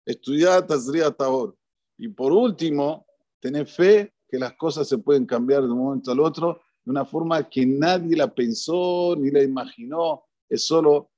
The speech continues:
acreditar en Borja Olam. Baruch Adonai Leolam. Amen. בחנן הקשה אומר, עשה הקדוש ברוך הוא לזכות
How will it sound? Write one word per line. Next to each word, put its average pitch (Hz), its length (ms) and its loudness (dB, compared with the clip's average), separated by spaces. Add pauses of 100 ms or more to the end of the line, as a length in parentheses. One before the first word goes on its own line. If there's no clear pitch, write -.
(120)
acreditar 113 500 -6
en 104 100 -2
Borja 95 240 -4
Olam. 92 260 -6
Baruch 139 240 2
Adonai 151 320 6
Leolam. 151 960 2 (720)
Amen. 113 640 -18
בחנן 139 460 -16
הקשה - 300 -12
אומר, 139 280 -4
עשה 135 220 -4
הקדוש 135 280 -6
ברוך 131 160 -8
הוא 139 80 -2
לזכות 147 460 2